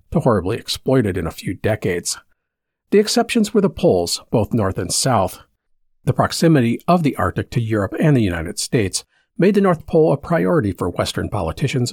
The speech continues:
and scientists. But it wasn't long before people set their sights on Antarctica. In June of eighteen ninety-five, the Sixth International Geographical Congress, meeting in London, determined that the exploration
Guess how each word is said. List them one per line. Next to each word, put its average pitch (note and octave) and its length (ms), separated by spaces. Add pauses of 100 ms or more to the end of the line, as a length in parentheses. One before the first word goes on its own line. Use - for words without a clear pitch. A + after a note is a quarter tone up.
(140)
and B2+ 180
scientists. - 680 (500)
But D3+ 100
it F3 80
wasn't G3 260
long B2 220
before B2+ 260
people C3 280
set - 180
their A#2+ 100
sights F#2 400
on C3 200
Antarctica. - 840 (760)
In B2+ 160
June G3 260
of D#3+ 100
eighteen D3+ 280
ninety-five, G#2+ 680 (200)
the - 100
Sixth - 360 (140)
International D3+ 640
Geographical A2 640
Congress, G2 500 (160)
meeting G2+ 300
in D#2 180
London, G#2+ 400 (300)
determined F#3+ 420
that D#3 120
the E3+ 120
exploration C#3 640